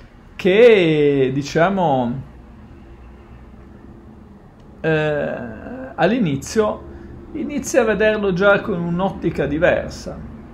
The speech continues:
Poi ci sono alcuni episodi che Valmont utilizza per, eh, diciamo,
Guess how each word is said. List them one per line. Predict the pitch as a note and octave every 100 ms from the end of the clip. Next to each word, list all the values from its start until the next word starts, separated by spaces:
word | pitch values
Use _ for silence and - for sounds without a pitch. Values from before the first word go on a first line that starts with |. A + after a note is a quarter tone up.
| - - - - - - - - - - - -
Poi | D#4 C4 G3+ D#3 D3
ci | C#3 D3+
sono | - E3 D#3+
alcuni | D3 C#3 F3+ F3 D#3+ D3+ D3
episodi | C3 C3+ D#3 B3 G#3 C3+ C3 A#2+
che | D3 C#3 C3 B2+ B2 B2
Valmont | B2+ C3 C#3+ F3 E3+ D#3
utilizza | C#3 C#3 C#3 E3 E3+ C3 C#3+ C3+ B2 A#2 - - - - - - - - -
per, | D#3+ D#3+ D#3 D3
eh, | D3 C#3+ C#3 C#3 C3+ C3 C3
diciamo, | C3+ - D3+ C#3+ C#3+ C#3 C3+ C3 B2+ C3+ C3 B2